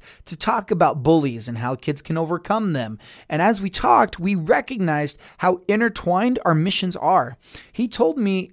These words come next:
"You can never give up, dude." <laughs> And so we continued to partner up with podcasts and projects and stuff until his untimely passing. So earlier this year, I joined the, uh, the Save the Kids speaking team,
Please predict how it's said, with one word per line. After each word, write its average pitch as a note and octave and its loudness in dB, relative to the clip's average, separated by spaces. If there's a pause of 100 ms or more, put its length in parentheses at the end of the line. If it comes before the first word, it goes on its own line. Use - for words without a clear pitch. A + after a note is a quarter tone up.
"You F3+ -2
can G#3+ 4
never A#3 2
give F#3 4
up, - 8
dude." C#3+ -2
<laughs> - -6 (140)
And F#3+ 8
so A#3+ 6
we F#3 0
continued F3 0
to D3 -6
partner C3+ -6
up A2 -14
with C3 -12
podcasts F#3+ 2
and C#3 -10
projects F3 2
and E3 -8
stuff - -6 (580)
until D#3 -2
his D3+ -2
untimely C3 0
passing. G#2+ -8 (420)
So - -2
earlier B3+ 6
this G#3 -4
year, C3+ -6
I F#3 4
joined F3 0
the, D3+ -2
uh, C3+ -4
the C3 -6
Save D3+ -2
the E3+ -2
Kids D#3+ -2
speaking C3+ -6
team, C3 -10